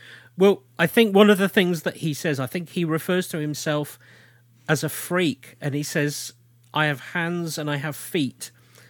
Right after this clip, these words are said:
and if you saw me, you'd faint. You'd be petrified, mummified, turned into a stone or a pillar of salt," which is sort of typical of the kind of, uh,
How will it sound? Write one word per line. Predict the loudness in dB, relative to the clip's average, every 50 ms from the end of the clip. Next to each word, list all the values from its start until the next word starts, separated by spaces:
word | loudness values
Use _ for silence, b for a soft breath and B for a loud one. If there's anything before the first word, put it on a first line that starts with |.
| b b b
and | -2 -2
if | -2 -2 -2 -4
you | -4
saw | -4 0 2 2 2 2
me, | 0 0
you'd | 0 0 0 -2
faint. | -2 0 0 0 0 0 -4 -6
You'd | -8 -6
be | -6 -6 -6
petrified, | -4 -4 -4 -4 -2 -4 -6 -2 -2 -2 -2 -2 -2 -2
mummified, | -2 -2 -2 -2 -2 -4 -4 -4 -4 -4 -6 -8
turned | -6 -4 -4 -4 -4 -4 -6
into | -8 -8 -8 -10 -8 -8 -8
a | -8
stone | -8 -8 -8 -6 -4 -4 -2 -4 -4
or | -4 -4 -4
a | -6
pillar | -8 -10 -10 -8 -6 -4 -2 -2 -4
of | -4 -6
salt," | -10 -12 -10 -10 -12 -12 -12 -14 -16 -20 -20 b b b b b b b b b b b b
which | -6 -4 -4 -4 -2 -4 -4 -4 -4 -6 -10 _ _ _ _ _ _ -2
is | 0 2 2 2
sort | 2 2 2 2 2
of | 0 -2
typical | 0 0 0 0 0 0 -2 0 0 2 2 2
of | 2 0 0 -2 -6 _ 0
the | 2 2 2 2 2 0 0 -2 -4 _ -6
kind | -4 -2 0
of, | 0 0 -2 -4 -8 -16 _ _ _ b b b b b b b b b b _ -20 -20 -20 _ _ 0
uh, | 2 4 4 4 2 2 0 -2